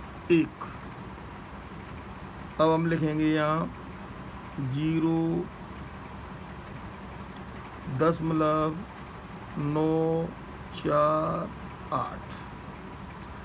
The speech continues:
अब दो स्थान तक निकालना है और तीसरे स्थान पर यदि पाँच, छः,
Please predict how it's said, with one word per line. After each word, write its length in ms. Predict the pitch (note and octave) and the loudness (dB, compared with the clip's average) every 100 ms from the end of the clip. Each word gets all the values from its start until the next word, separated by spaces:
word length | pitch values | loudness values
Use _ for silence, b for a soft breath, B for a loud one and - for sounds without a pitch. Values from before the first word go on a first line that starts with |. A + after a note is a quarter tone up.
| - - F3+ | -10 4 4
अब 180 | E3+ D3+ | 4 8
दो 200 | A3+ A#3+ | 10 10
स्थान 300 | - A#3+ A3 | 12 10 10
तक 160 | B3+ A3 | 6 6
निकालना 400 | A3 G3+ F3 D#3 | 6 8 6 2
है 220 | D#3 - - - - - | 0 -2 -8 -10 -6 2
और 120 | F3 - | 2 4
तीसरे 520 | G#3+ A#3+ F#3+ A#3+ B3+ B3 | 2 2 6 10 12 10
स्थान 360 | - G#3+ G#3+ | 8 8 8
पर 200 | G3 G#3+ G3+ | 8 6 10
यदि 320 | G#3+ G#3 B3+ - - - - - - - - - - - - E3+ - - - - - - - - - - - - - - - - - - - - | 8 8 2 2 -2 -2 -4 -4 -4 -4 0 0 0 -4 -6 -6 -6 -6 -6 -6 -6 -6 -8 -8 -8 -8 -10 -10 -10 -8 -8 -8 -8 -10 -10 6
पाँच, 720 | F3 F3 F3+ F#3 F3+ - - - - - - | 10 12 12 12 10 2 -10 -10 -12 -10 -2
छः, 580 | - D#3+ F3 F3+ F#3+ | 6 8 8 8 8